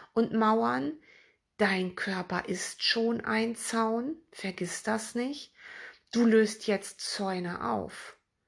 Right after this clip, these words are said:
Du löst jetzt Mauern auf.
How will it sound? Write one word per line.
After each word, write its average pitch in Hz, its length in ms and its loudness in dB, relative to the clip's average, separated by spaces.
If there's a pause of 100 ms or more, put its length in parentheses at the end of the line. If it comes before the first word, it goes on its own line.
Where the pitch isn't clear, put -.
(360)
Du 202 160 4
löst 202 480 4
jetzt - 540 -4 (240)
Mauern 196 600 0
auf. 196 580 -4